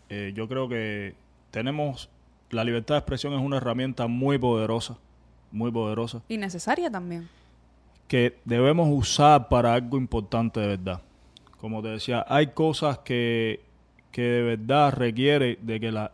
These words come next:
Speaker 1: de que la gente hable, de que la gente, eh, hable sobre eso, porque la, son opiniones que sí pueden hacer un cambio, que sí pueden hacer un cambio, que
Speaker 2: Y que
Speaker 1: sí
Speaker 2: como ser
Speaker 1: pueden,
Speaker 2: humano tenemos
Speaker 1: se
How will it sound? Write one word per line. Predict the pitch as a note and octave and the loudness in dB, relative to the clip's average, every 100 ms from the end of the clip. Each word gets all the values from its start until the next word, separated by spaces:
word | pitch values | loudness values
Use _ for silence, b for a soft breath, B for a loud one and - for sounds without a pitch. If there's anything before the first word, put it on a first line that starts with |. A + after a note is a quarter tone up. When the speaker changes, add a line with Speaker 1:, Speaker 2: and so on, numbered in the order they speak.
| _ | _
Speaker 1:
de | A2+ A2 | -8 -4
que | A2 | -4
la | G#2+ | -2
gente | A#2 C3+ B2 A#2 | -2 -2 0 4
hable, | C3+ B2 A2 G#2 | 4 4 2 0
de | G#2 | -2
que | G#2+ | -2
la | G#2 A2 | -4 -4
gente, | A#2+ C3 B2 - _ b b b b b - | -4 -4 -6 -8 _ b b b b b -10
eh, | G2+ G#2 G#2 G#2 - _ _ _ _ _ _ _ | -6 -4 -4 -6 -10 _ _ _ _ _ _ _
hable | A#2 D3+ D#3 | -2 0 2
sobre | D3+ C#3 C#3 | 0 2 2
eso, | E3 C#3+ A2 - - - | 0 -2 -6 -10 -14 -6
porque | A2+ G#2+ A#2 | -6 -4 -4
la, | A2 - | -4 -6
son | - D3 | -4 -2
opiniones | D#3 C#3 C#3+ D#3+ D#3+ C#3 | 0 0 0 0 0 -4
que | - A#2 | -2 -2
sí | G#2+ - D3+ D#3 | -2 0 2 2
pueden | C3+ C#3 D3+ D3+ D3 | 2 2 4 2 0
hacer | B2 A2 C#3 C#3+ | -4 -4 -4 -4
un | C3+ | -4
cambio, | D3 D#3 D3+ G#2+ F#2+ _ _ _ _ _ | -2 0 0 -4 -6 _ _ _ _ _
que | G#2 | -10
sí | G#2 B2 | -6 -4
pueden | C#3 D3 C3+ | 0 0 -2
hacer | A#2+ C#3 | -4 -4
un | C3+ | -4
cambio, | A#2 C#3+ C#3+ B2 | 0 0 0 -2
que | A#3 | 0
Speaker 2:
Y | |
que | A#3 | 2
Speaker 1:
sí | |
Speaker 2:
como | A#3 A3+ | 2 2
ser | - G#3 | 2 2
Speaker 1:
pueden, | G#3+ | -2
Speaker 2:
humano | A3 A3+ | -4 -8
tenemos | A#3+ C4+ C4 | -8 -8 -8
Speaker 1:
se | G#3+ | -6